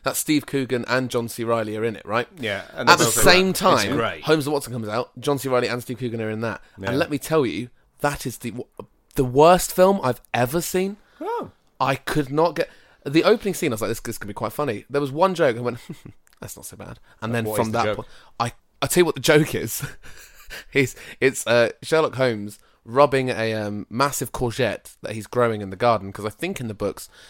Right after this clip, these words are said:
Speaker 1: he actually does like to grow vegetables, and he rubs it and he goes, "Oh, you big, beautiful green bitch." And I went, <laughs> "That's the
Speaker 2: And,
Speaker 1: only
Speaker 2: and that's
Speaker 1: fun."
Speaker 2: the, is that the Will Ferrell character?
Speaker 1: Yeah.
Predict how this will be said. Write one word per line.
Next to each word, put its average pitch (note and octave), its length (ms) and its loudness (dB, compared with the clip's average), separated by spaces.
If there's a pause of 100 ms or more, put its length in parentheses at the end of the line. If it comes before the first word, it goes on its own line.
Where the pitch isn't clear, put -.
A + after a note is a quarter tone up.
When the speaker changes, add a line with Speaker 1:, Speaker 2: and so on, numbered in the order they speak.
(200)
Speaker 1:
he A#2 260 -2
actually A2+ 300 -4
does A2 240 -4
like F#2 140 -4
to G#2+ 100 -10
grow G2+ 380 -4 (180)
vegetables, G#2+ 640 -8 (420)
and A#2+ 60 -2
he B2+ 80 2
rubs C3 240 2
it A2 40 -6
and G#2+ 60 -4
he G#2+ 60 -2
goes, G#2+ 120 -6
"Oh, A2 200 -10
you G#2 260 -8 (320)
big, A2 320 -4
beautiful A2+ 480 -4
green A2+ 400 -4
bitch." - 480 0 (120)
And A2 60 -4
I A2 40 0
went, A2+ 280 -2 (280)
<laughs> - 260 -20
"That's D#3 300 4
the C#3+ 140 -2
Speaker 2:
And, B2+ 100 2
Speaker 1:
only D3+ 340 6
Speaker 2:
and D3 100 6
that's B2 220 -2
Speaker 1:
fun." D3 260 4
Speaker 2:
the, - 60 -16
is G#2+ 80 -8
that A2+ 60 -8
the A2 80 -6
Will A2 180 0
Ferrell F#2 260 0
character? E2 380 -10
Speaker 1:
Yeah. A2+ 220 -4